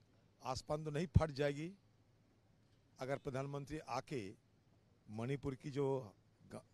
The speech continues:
जो हालत है उसके गंभीरता को देखते हुए, उसे गंभीरता को मद्देनज़र, अहमियत को मद्देनज़र, क्योंकि ये सारे दुनिया में फैल गए हैं इस चर्चा, यूरोप से लेकर अमेरिका से लेकर हर दुनिया के हर कोने में इस चर्चा हो रहे हैं।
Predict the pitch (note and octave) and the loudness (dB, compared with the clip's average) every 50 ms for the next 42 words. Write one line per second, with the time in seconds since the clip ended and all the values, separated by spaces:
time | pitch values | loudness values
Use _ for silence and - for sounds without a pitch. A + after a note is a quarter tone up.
0 | - G2+ G2 G#2 F#2+ - A2 G2 E2 F#2+ A2+ C3 C#3 C3+ - A2 B2 A#2 G2+ F2 | -14 -12 -10 -10 -8 -8 -8 -6 -4 -2 0 2 2 2 0 -2 -4 -4 -4 -6
1 | - - - - - - - - - - - B2+ - - C#3+ B2 A2+ C3+ B2 A#2+ | -10 -18 -20 -20 -20 -20 -20 -20 -20 -16 -14 -14 -8 -6 -6 -6 -4 -4 -2 0
2 | B2 B2+ C3+ B2+ - C#3 B2+ C#3 A#2+ A2+ A#2 - - - C#3+ A#2 A2 B2+ B2+ C3 | 0 2 2 0 -2 -4 -6 -6 -4 -6 -6 -8 -6 -6 -4 -4 -2 -2 -2 -2
3 | C3 B2+ A2 - C3 A2+ A#2 A#2+ A#2 A#2+ B2+ B2 B2+ B2+ - C3+ A#2+ A2+ A2 A2 | -2 -4 -6 -8 -10 -10 -8 -8 -6 -6 -6 -6 -6 -8 -10 -10 -10 -8 -8 -10
4 | A2 A2 B2+ A#2+ A2+ A#2 A#2+ B2 B2 C3 - - - - - - - - A2 G#2+ | -8 -6 -6 -6 -4 -4 -4 -6 -6 -8 -12 -20 -20 -20 -20 -18 -8 -4 -2 0
5 | A2+ A#2 C3+ C#3 C#3 - - D3 B2 A2+ A#2 A#2 A2 B2 B2 A#2 A2+ A#2+ C#3 C3 | 0 0 0 0 0 0 -2 -4 -2 -2 -2 -4 -4 -4 -4 0 2 2 2 2
6 | G#2 F2+ - - - - - - - - - - - - - - - C#3 C3+ C3+ | 0 -2 -10 -20 -20 -20 -20 -20 -20 -20 -20 -20 -20 -20 -20 -12 -8 -6 -6 -6
7 | - D#3+ D3+ D3+ D#3 D3 - - C3+ C3+ D3 D#3+ D3+ B2 A#2 C3 C#3 D3 D#3 E3 | -4 -4 -2 -2 -2 -2 -2 0 0 2 2 0 -2 -2 -2 -2 0 2 2 2
8 | E3+ F3 E3+ E3 - - - A#2+ C#3 D3+ C#3+ B2+ C3 C3+ C3 A#2 B2+ C3 C3+ D3 | 0 0 -2 -4 -6 -4 -2 0 0 0 0 0 -2 -2 -2 -2 -4 -6 -6 -8
9 | C#3+ C3+ - - - A#2+ G2+ - - A2+ G2+ - - - - - - - - - | -8 -10 -10 -8 -8 -10 -10 -8 -10 -12 -12 -12 -14 -20 -20 -20 -20 -20 -18 -8
10 | - B2 B2+ D3 D3+ D#3+ B2+ - - C#3+ B2 C3 C#3+ - D#3 D3+ - - B2+ B2 | -2 2 4 6 6 6 6 4 2 2 2 2 2 2 0 -4 -4 -4 -6 -6
11 | C#3 D3+ D3 C#3 C#3+ B2+ A2 B2+ A#2+ C3 C3+ D3+ C3 G#2 - C#3 D3+ D3 C#3 - | -4 -6 -4 -4 -4 -6 -6 -6 -6 -6 -6 -6 -6 -8 -8 -10 -8 -8 -10 -12
12 | - - - - - - - B2 B2+ C#3 D3+ D3+ D3+ D#3+ B2+ B2 C#3 C3 - C3+ | -16 -20 -20 -20 -16 -10 -6 -4 -2 0 0 0 0 0 0 0 0 -2 -4 -4
13 | C#3 D#3 D#3+ D#3+ D#3 D#3 C#3+ - - - B2+ G#2 - D3 C3 G2+ A2 A2+ A2+ G#2+ | -4 -4 -4 -4 -4 -6 -6 -6 -6 -6 -6 -6 -4 -4 -4 -4 -4 -6 -6 -8
14 | G#2 F#2 G#2 G2+ | -8 -10 -10 -14